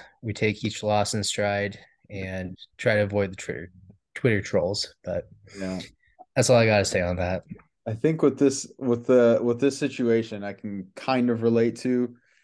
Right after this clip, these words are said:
Speaker 2: because, like, you never know how your team's gonna show up when they're coming in as an underdog, right? They could get blown out quick,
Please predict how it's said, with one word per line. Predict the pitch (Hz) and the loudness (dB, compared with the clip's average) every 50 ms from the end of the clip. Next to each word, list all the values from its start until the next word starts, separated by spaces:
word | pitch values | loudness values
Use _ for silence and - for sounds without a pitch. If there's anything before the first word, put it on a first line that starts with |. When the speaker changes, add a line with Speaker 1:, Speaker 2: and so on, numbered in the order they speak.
| _ _ _ _ | _ _ _ _
Speaker 2:
because, | - 113 110 - 123 117 110 92 104 | -6 -6 -2 2 2 2 2 2 2
like, | 107 104 101 101 98 92 - - _ _ _ _ _ _ _ _ _ _ - | 2 2 4 2 0 -4 -8 -18 _ _ _ _ _ _ _ _ _ _ -8
you | 139 131 | -4 0
never | 127 151 165 160 160 | 2 2 4 4 4
know | 143 135 131 131 131 131 131 127 - - _ _ _ _ _ _ - | 4 4 4 4 4 4 2 0 -2 -6 _ _ _ _ _ _ -18
how | - - 113 113 | -6 -4 -2 -2
your | 110 110 107 | -2 -2 -4
team's | 104 - 110 107 101 95 | -6 -8 -8 -8 -8 -8
gonna | 101 104 101 | -8 -8 -8
show | 95 - - 104 101 | -8 -4 -2 0 2
up | 98 101 101 95 | 2 2 2 0
when | 107 101 | -2 -4
they're | 95 95 95 | -4 -4 -6
coming | 95 - 104 98 95 92 95 | -6 -6 -6 -4 -2 -2 -2
in | 95 95 98 95 98 95 - | -2 -2 -2 -4 -4 -6 -6
as | - 98 90 | -6 -6 -6
an | 95 90 | -6 -6
underdog, | - 92 95 92 95 92 101 101 104 104 98 101 | -4 -2 -2 -2 2 2 4 4 4 4 2 0
right? | 98 101 104 104 110 - | 0 2 2 2 2 0
They | 98 95 | -2 -4
could | 95 - 85 | -4 -6 -6
get | 95 95 73 - | -4 -4 -4 -4
blown | 101 98 95 92 92 | -4 -2 -2 -2 -2
out | 92 95 92 - | -2 -2 -2 -4
quick, | - - 110 107 104 104 - | -4 -2 -2 -2 -2 -4 -8